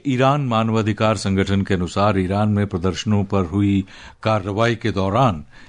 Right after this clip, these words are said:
तीन हजार चार सौ अट्ठाईस प्रदर्शनकारी मारे गए हैं और दस हजार से ज्यादा को गिरफ्तार किया गया है।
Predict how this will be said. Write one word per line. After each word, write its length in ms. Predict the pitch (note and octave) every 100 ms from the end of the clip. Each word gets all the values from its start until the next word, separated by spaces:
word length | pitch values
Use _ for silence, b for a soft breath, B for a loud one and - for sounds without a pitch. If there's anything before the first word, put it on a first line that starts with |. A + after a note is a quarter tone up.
| B -
तीन 200 | D3 D3
हजार 320 | A#2+ A#2 A#2
चार 240 | G2+ G#2+ G#2
सौ 140 | A2
अट्ठाईस 420 | G#2 - A2 A2+
प्रदर्शनकारी 920 | - G2 F#2+ - F#2 G2+ G#2 G#2 G2+ G2 B B B
मारे 320 | E2+ G#2 A2+
गए 160 | A2 A#2
हैं 200 | A2+ F3
और 240 | C3+ G2 E2
दस 220 | G2 G2
हजार 300 | G2 F#2+ F#2
से 180 | - A#2
ज्यादा 380 | - G2+ G2+ G2+
को 300 | - C3+ C#3+ B B -
गिरफ्तार 540 | F#2 A2 G#2+ A#2 F#2+
किया 240 | - F2+ D2+
गया 180 | D2+ D#2
है। 200 | -